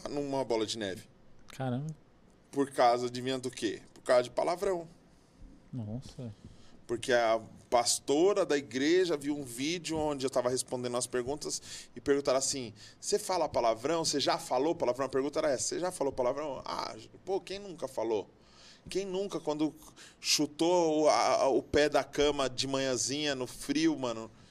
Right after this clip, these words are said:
Speaker 1: pô, saiu uma palavra torpe, saiu um negócio assim. Caramba, eu só falei isso no
Speaker 2: Você
Speaker 1: vídeo,
Speaker 2: nem falou
Speaker 1: mano.
Speaker 2: palavrão?
Speaker 1: Eu nem falei o palavrão no vídeo, só
Speaker 2: Nossa,
Speaker 1: falei
Speaker 2: velho.
Speaker 1: isso.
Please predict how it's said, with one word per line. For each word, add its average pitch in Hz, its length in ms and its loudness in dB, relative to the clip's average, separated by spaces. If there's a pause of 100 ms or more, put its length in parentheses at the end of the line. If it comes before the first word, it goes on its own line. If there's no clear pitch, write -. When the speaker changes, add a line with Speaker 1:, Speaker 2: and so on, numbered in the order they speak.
(300)
Speaker 1:
pô, 120 320 2
saiu 131 380 4
uma 127 140 -2
palavra 117 500 2
torpe, 113 560 0
saiu 95 280 0
um 113 40 -2
negócio 110 340 -2
assim. 110 340 -6 (680)
Caramba, 160 300 4
eu 156 40 2
só 151 140 0
falei 156 260 2
isso 151 380 -2
no 123 100 -6
Speaker 2:
Você 131 80 -2
Speaker 1:
vídeo, 127 80 -2
Speaker 2:
nem 214 80 2
falou 214 220 0
Speaker 1:
mano. 214 120 0
Speaker 2:
palavrão? 180 540 2
Speaker 1:
Eu 135 100 2
nem 165 180 0
falei 208 380 4
o 233 100 6
palavrão 190 440 2
no 208 100 -4
vídeo, 139 280 0
só 143 60 4
Speaker 2:
Nossa, 180 280 2
Speaker 1:
falei 147 300 2
Speaker 2:
velho. 339 180 4
Speaker 1:
isso. - 260 -2